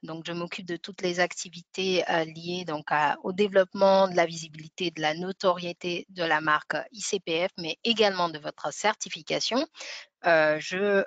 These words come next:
euh, donc c'est après un master en management de projets technologiques et un M B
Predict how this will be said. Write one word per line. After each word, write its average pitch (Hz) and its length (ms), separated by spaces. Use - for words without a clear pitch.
euh, 156 480
donc 160 220
c'est 180 160
après 190 420
un 170 220
master 165 680
en 147 300
management 196 480
de 180 80
projets 170 360
technologiques 165 1000
et 180 120
un 151 200
M 190 200
B 190 440